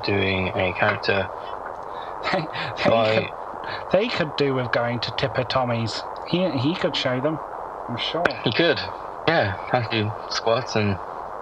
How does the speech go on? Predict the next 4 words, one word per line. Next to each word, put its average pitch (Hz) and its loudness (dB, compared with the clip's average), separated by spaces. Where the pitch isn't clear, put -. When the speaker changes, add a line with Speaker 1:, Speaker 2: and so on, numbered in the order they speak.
Speaker 1:
push-ups 123 2
safely. 113 2
Speaker 2:
Please 180 0
continue. 139 2